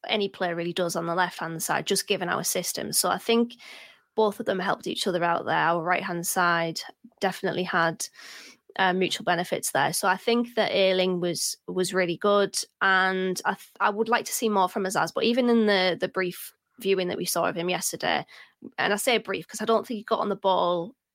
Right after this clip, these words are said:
as much as I probably would have liked, but just a really classy player. And he, he could have scored as well. I'm pretty sure it was him that he, he almost glanced a header. I think it was just a little bit above him from a, a really good Greenwood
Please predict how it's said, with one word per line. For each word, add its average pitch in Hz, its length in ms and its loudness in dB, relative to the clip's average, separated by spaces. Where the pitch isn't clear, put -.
as 202 120 -2
much 196 200 0
as 196 40 0
I 175 120 2
probably 185 280 -2
would 185 140 -2
have 190 120 -10
liked, 196 500 0
but 202 200 4
just 202 260 0
a 196 60 4
really 196 280 4
classy - 680 -4
player. 175 300 0
And 196 80 2
he, 202 100 0
he 233 100 -4
could - 360 0
have 320 80 0
scored 262 360 4
as 185 140 -6
well. 208 200 4
I'm 156 100 -4
pretty - 240 -4
sure 240 160 2
it - 80 2
was 196 100 -2
him 208 280 2
that 170 220 0
he, 196 160 2
he - 260 -2
almost 240 540 2
glanced 208 360 0
a 190 60 -4
header. 185 320 2
I 175 80 0
think 208 260 -2
it 196 60 -6
was 196 120 -6
just - 240 -4
a 190 40 -2
little 196 340 2
bit 196 180 0
above 190 280 0
him 175 240 -2
from 180 200 -2
a, 160 300 2
a - 220 0
really 214 280 0
good 180 200 -4
Greenwood 190 500 0